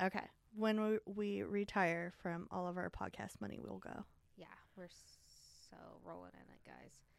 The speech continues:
Speaker 1: We're rolling. We are not
Speaker 2: <sighs> Dear
Speaker 1: rolling.
Speaker 2: God, do you have a story to tell me?
Speaker 1: Yes. You okay?
Speaker 2: Yeah.
Speaker 1: Do you
Speaker 2: I
Speaker 1: need
Speaker 2: told
Speaker 1: to
Speaker 2: you
Speaker 1: take
Speaker 2: it makes me a little tired.
Speaker 1: Okay.
Speaker 2: I'm good.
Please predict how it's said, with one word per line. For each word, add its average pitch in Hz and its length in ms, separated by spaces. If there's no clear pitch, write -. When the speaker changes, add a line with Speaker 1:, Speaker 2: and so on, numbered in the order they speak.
Speaker 1:
We're 220 280
rolling. 226 260
We 240 260
are 226 320
not 202 240
Speaker 2:
<sighs> 208 60
Dear 190 200
Speaker 1:
rolling. 190 40
Speaker 2:
God, 185 240
do 196 80
you 202 60
have 226 400
a 196 40
story - 420
to 208 160
tell - 140
me? 208 140
Speaker 1:
Yes. 190 520
You 226 140
okay? 220 400
Speaker 2:
Yeah. 208 160
Speaker 1:
Do 202 80
you 180 60
Speaker 2:
I - 20
Speaker 1:
need 180 140
Speaker 2:
told 185 60
Speaker 1:
to 185 100
Speaker 2:
you - 20
Speaker 1:
take - 20
Speaker 2:
it 196 100
makes - 100
me 180 100
a - 40
little 208 240
tired. - 320
Speaker 1:
Okay. 196 180
Speaker 2:
I'm 190 160
good. 180 100